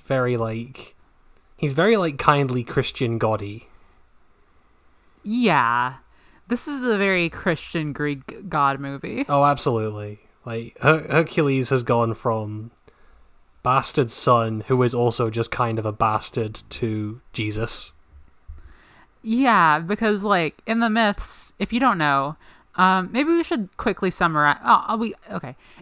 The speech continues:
Speaker 2: In the myths, if you don't know, Hercules is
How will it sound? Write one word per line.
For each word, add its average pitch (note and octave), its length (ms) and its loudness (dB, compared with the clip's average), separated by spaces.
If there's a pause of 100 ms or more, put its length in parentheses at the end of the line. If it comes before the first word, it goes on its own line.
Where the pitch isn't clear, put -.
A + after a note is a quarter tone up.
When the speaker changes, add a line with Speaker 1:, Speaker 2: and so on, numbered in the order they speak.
Speaker 2:
In C4 100 0
the C#4 80 2
myths, A3+ 500 -2
if G3 160 -6
you G#3+ 140 2
don't F#3 180 2
know, D#3 400 0 (300)
Hercules F#3+ 880 2
is D3+ 800 -2